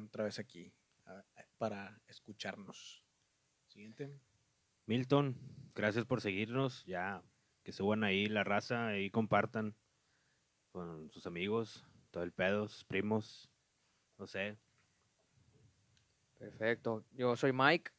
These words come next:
Speaker 3: Eh, ah, ya no voy a salir con mamás de que tocó algo, güey, porque en realidad no tocó nada.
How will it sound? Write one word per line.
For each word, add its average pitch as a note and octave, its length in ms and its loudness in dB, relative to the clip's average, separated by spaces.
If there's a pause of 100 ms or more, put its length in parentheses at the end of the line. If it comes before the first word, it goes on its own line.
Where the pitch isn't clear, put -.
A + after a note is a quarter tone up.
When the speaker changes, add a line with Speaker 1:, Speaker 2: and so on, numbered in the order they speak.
(140)
Speaker 3:
Eh, A#2 520 0 (720)
ah, C3+ 100 0
ya C3+ 160 6
no C3+ 120 -2
voy C3 100 2
a - 20 0
salir B2 220 -6
con B2 140 -10
mamás G#2 300 -6
de G#2 80 -12
que - 100 -20
tocó - 240 -14
algo, G2+ 160 -6
güey, G2+ 100 -6
porque - 200 -20
en G#2+ 60 -16
realidad G#2 260 -4
no G#2 120 -10
tocó - 240 -12
nada. A2 300 -6